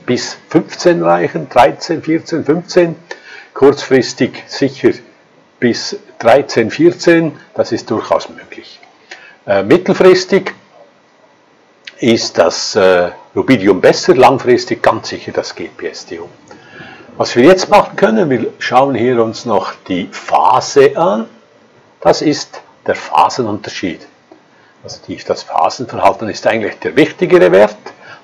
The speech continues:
Was wir jetzt machen können hier unter Timelab, wir gehen jetzt auf, exportieren die Daten. Es sind zu wenig Daten jetzt, aber immerhin, nur um zu zeigen, was möglich ist.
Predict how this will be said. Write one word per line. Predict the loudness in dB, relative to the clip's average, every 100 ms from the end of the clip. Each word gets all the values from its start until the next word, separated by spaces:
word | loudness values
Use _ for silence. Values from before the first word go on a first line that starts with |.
| -10
Was | -10 0
wir | 2
jetzt | 2 2
machen | 2 2 0
können | 2 2 2
hier | 0 0
unter | 0 -4 0
Timelab, | 0 4 2 0
wir | -14
gehen | -2 0 2
jetzt | -2 -2 -8 2
auf, | 4 4 -4 -20 _ _ _ _ _
exportieren | -14 -8 -8 0 4 4 2
die | 2
Daten. | 6 6 4
Es | -2
sind | -4 -4
zu | -6 -2
wenig | -2 -2 -2
Daten | 2 0 0 -8
jetzt, | -8 -6
aber | -4
immerhin, | -2 -4 -2 0 0 0
nur | 0 0
um | -8
zu | -16 -2
zeigen, | 2 2 2
was | 0
möglich | 2 2 2
ist. | 0 -2